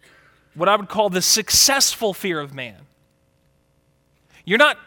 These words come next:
terrified because you think you're worse than everybody else. You think you're better than everyone else, and it's in that comparison that you find your value.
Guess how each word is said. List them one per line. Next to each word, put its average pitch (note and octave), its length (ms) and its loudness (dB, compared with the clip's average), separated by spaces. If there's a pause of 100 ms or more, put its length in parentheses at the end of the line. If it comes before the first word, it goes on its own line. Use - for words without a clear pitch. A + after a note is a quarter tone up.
(140)
terrified G#3+ 680 2
because F#3 240 -6
you F#3 80 -6
think F#3+ 300 -8
you're F3 260 -2 (240)
worse G#3 360 -2
than G#3 140 -2
everybody E3+ 400 -2
else. F3 220 -2
You C#4+ 220 -2
think C4+ 300 -4
you're A#3 140 2
better D4+ 400 4
than A#3 140 2
everyone F3+ 400 0
else, D3 300 -6
and G#3 100 -2
it's - 240 -4
in C4+ 260 -2
that A#3+ 260 2
comparison G#3 680 -2 (240)
that F#3 180 0
you G#3 280 -2
find G#3+ 400 0
your F3+ 200 0
value. E3+ 680 -2